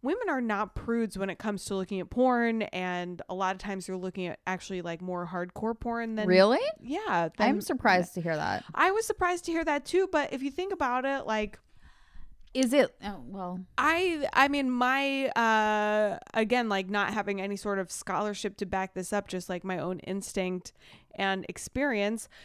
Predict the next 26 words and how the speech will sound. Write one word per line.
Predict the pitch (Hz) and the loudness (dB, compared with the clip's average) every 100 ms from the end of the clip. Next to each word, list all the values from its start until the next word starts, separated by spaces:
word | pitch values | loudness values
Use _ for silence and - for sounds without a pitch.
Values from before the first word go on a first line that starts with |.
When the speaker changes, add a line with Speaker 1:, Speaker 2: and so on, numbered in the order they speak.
| - - | -18 -2
Speaker 1:
I | 240 | -2
think, | 233 254 240 - | 0 -4 -4 -4
like, | 202 190 - _ _ _ _ _ - 208 185 185 214 - | -2 -2 -6 _ _ _ _ _ -18 -14 -14 -14 -18 0
it, | 240 233 | 2 4
it | 247 233 233 | 2 2 4
is | 240 226 | 4 2
a | 208 | 0
safe | - - 233 226 220 | 0 0 2 2 -2
way | 202 208 208 208 214 202 - | -4 0 2 2 -2 -4 -6
to, | 220 208 208 202 196 - - - | -2 0 0 0 -2 -6 -14 -4
uh, | 196 190 190 185 185 180 - - | 0 0 0 0 -2 -4 -8 -4
encounter | 202 208 - 202 190 202 196 190 190 190 185 - _ _ _ 214 - | -4 -4 -2 -2 -2 -2 0 0 0 -2 -4 -10 _ _ _ -18 -2
things | 262 269 | 0 0
that | 262 | 0
are | 262 254 | 0 -2
scary. | - 226 311 180 143 180 _ _ - _ | -4 -2 0 -2 -2 -6 _ _ -20 _
And | 220 226 | 0 2
I | 226 | 2
think | 247 240 | 2 2
that, | 240 214 | 2 0
like, | 226 208 190 | 0 -2 -2
fantasy | - 214 214 214 226 208 | -2 -2 -2 -6 -4 -6
is | - 214 220 | -2 -2 0
so | - 220 208 | 0 0 0
tied | - 190 190 196 185 | -4 -2 -2 -2 -6
to, | - 196 180 180 175 175 | -6 -2 -2 -2 -4 -6